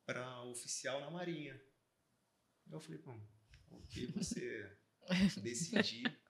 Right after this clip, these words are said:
Speaker 1: eu tô contigo", né? Como sempre foi, né? As nossas decisões sempre foram nessa, com essa,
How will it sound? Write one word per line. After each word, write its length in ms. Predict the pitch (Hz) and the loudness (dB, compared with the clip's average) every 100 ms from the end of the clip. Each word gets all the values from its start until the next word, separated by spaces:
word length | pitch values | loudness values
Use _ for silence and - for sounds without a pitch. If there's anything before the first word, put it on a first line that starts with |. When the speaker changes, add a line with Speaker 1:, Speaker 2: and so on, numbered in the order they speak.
| _ - | _ -16
Speaker 1:
eu 60 | - | -10
tô 140 | - 127 | -8 -6
contigo", 440 | 120 - 143 151 | -4 -2 -2 -4
né? 100 | 127 110 | -8 -14
Como 180 | - - | -16 -16
sempre 220 | - - - - | -16 -20 -20 -12
foi, 180 | - | -10
né? 240 | - 110 95 - - - | -8 -10 -14 -18 -20 -20
As 140 | 104 101 | -14 -10
nossas 300 | 110 117 110 | -6 -6 -8
decisões 480 | 110 110 113 120 - - _ _ - | -8 -10 -8 -10 -10 -16 _ _ -10
sempre 360 | - 113 110 120 | -4 -4 -4 -6
foram 320 | - 117 117 | -4 -4 -2
nessa, 680 | 113 - 117 104 92 85 - _ _ _ _ _ | 0 0 0 -2 -4 -10 -20 _ _ _ _ _
com 200 | 104 104 | -4 0
essa, 280 | 107 - | 2 0